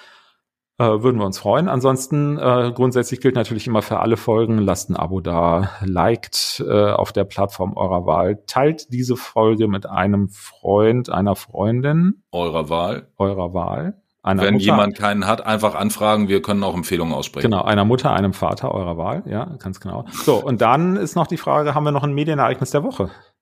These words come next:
Speaker 2: Hast du eins?
Speaker 1: Hm, geht so, nicht wirklich.
Speaker 2: Ich hab auch so ein, so ein, so ein kleines nur. Ich hab mich total gefreut, ne, wo wir gerade heute über Social Media gesprochen haben. Ich bin ja alte Zielgruppe und so.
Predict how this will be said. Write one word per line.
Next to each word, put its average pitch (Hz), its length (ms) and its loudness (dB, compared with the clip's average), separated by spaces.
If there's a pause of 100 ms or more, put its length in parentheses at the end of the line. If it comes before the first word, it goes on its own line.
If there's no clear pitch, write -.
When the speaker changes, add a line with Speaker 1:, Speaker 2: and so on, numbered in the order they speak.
Speaker 2:
Hast 123 240 -2
du 175 100 4
eins? 202 320 0 (480)
Speaker 1:
Hm, 254 300 4
geht 190 220 2
so, 98 300 4
nicht 135 180 0
wirklich. - 420 -2 (340)
Speaker 2:
Ich 123 220 -2
hab - 160 -4
auch 160 420 0
so 120 200 -4
ein, 143 180 -6 (180)
so 135 160 -6
ein, 143 100 -4
so 131 280 -8
ein 143 80 -6
kleines 151 680 -2
nur. 120 400 2
Ich 127 140 -2
hab 147 100 0
mich 139 100 -2
total 143 340 0
gefreut, 151 580 0
ne, 160 240 0
wo 143 160 0
wir 147 100 2
gerade 139 300 2
heute 147 200 2
über 135 220 -2
Social 139 320 -4
Media 151 240 -2
gesprochen 120 460 0
haben. 113 140 0
Ich 110 140 -4
bin 139 100 -4
ja 123 160 0
alte 123 240 -4
Zielgruppe 131 440 -2
und 113 120 -2
so. 123 280 -2